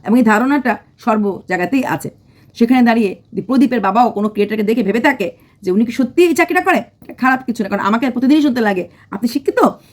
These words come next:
আপনাকে দেখে কি ভেবেছিলাম আর কি হলেন?" এই কথাগুলি কমন কথা, এগুলি শুনতে লাগে, এগুলো মেনে নিতে লাগে, কিছু করার আমাদের থাকে না, এই কথাগুলি নিয়ে থাকতে লাগে। তো যারা যারা প্রদীপের বাবার গায়ে এলিগেশনগুলি দিয়েছো, আমি আশা করব তোমরা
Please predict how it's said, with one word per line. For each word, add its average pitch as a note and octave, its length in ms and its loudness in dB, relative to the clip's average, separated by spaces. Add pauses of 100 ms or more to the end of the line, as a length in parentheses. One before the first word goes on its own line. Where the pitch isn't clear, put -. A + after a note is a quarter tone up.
(120)
আপনাকে B3 300 0
দেখে A#3 220 2
কি D#4 140 2
ভেবেছিলাম C#4 440 2
আর A3 40 -2
কি - 140 -8
হলেন?" C4+ 320 0 (380)
এই G#3+ 100 -4
কথাগুলি B3 400 0 (240)
কমন A#3+ 300 4
কথা, - 260 -10
এগুলি C4 220 0
শুনতে D4+ 320 -2
লাগে, D#4+ 180 2
এগুলো C4+ 140 0
মেনে C4 140 0
নিতে B3+ 140 -4
লাগে, B3 260 0 (300)
কিছু C#4 160 0
করার A#3+ 280 2
আমাদের C#4+ 240 2
থাকে G#3+ 220 -2
না, A3+ 200 -4 (240)
এই F#3 100 -10
কথাগুলি A3+ 280 2
নিয়ে C#4 120 2
থাকতে E3+ 160 -4
লাগে। D#3 160 -4
তো G#3 100 -2
যারা C4+ 280 4
যারা F4 200 0
প্রদীপের B3+ 380 -4
বাবার G3 240 -4
গায়ে F#3 240 -6
এলিগেশনগুলি C4+ 460 2
দিয়েছো, G#3 300 0 (360)
আমি F#3 200 -6
আশা C#4 220 0
করব B3+ 340 2 (300)
তোমরা D4 400 4